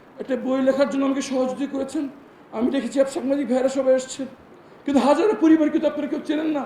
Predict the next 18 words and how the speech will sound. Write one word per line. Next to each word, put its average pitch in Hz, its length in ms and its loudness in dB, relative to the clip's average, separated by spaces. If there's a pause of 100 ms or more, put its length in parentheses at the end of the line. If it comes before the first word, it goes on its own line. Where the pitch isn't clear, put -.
(520)
তাদের 294 200 -2
কষ্ট - 340 -2
কথা 359 220 0
মানে 302 280 0 (140)
শোনার 320 260 0
কেউ 330 160 0
নাই, 302 280 2 (500)
তারা 294 140 6
ডেক-, 427 300 4
ডাকলে 294 280 -2
একটা 302 120 -4
সাংবাদিক 277 440 -2
ভাই 269 140 4 (100)
ফোনও 262 260 0
ওঠান 240 260 -8
না। 262 160 -12 (920)
তাদের 233 240 -4
জন্য 240 360 0